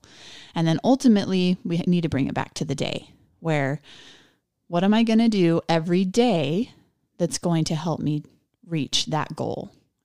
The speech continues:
and be successful? So what daily action is what you need to find? What daily action do I need to take to get there? And really the most important thing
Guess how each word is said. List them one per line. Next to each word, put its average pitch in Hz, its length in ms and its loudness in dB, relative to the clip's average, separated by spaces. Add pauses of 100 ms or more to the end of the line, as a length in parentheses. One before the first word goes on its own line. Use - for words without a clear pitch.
(140)
and 160 160 -4
be 135 100 -6
successful? - 720 -6 (800)
So 165 280 0
what 165 340 -2
daily 196 460 0
action - 640 -4 (160)
is 151 280 -4
what 147 160 -4
you 147 120 -2
need 156 180 -2
to - 120 -10
find? - 460 -8 (260)
What 180 140 -10
daily 226 300 2
action 185 320 0
do 170 100 2
I 165 120 0
need 156 200 0
to 143 100 -6
take - 280 -8
to 139 100 -6
get 147 260 -6
there? 131 260 -8 (800)
And 180 320 2 (540)
really 254 260 4
the 208 120 2
most 214 420 4
important 208 520 0
thing 180 440 0